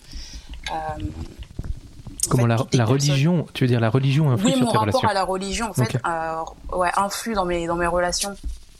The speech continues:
Speaker 1: tout
Speaker 2: Mhm.
Speaker 1: simplement. <laughs> Et, euh, et puis, voilà, je voulais dire que, que je galère un petit peu, dans le sens où, euh, euh,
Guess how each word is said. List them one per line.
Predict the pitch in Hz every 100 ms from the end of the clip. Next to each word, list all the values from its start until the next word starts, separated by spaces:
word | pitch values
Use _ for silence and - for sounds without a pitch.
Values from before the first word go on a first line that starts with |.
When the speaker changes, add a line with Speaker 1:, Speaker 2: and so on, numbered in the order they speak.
| -
Speaker 1:
tout | - 95
Speaker 2:
Mhm. |
Speaker 1:
simplement. | 147 - 165 - - 185
<laughs> | 180 - - 185 190 - - - - - - - 156
Et, |
euh, | 156 151 151 147 - - - - - - -
et | 175
puis, | - - 233
voilà, | 196 180 175
je |
voulais | 180 190
dire | 190 214 -
que, | 196 180 175 170
que | 165 175
je | 151
galère | 185 233 269
un | 208
petit | -
peu, | - 190 240
dans | 190
le | 170
sens | - 202 - 180
où, | 170
euh, | 165 160 160 - - - - - -
euh, | 160 156 156 156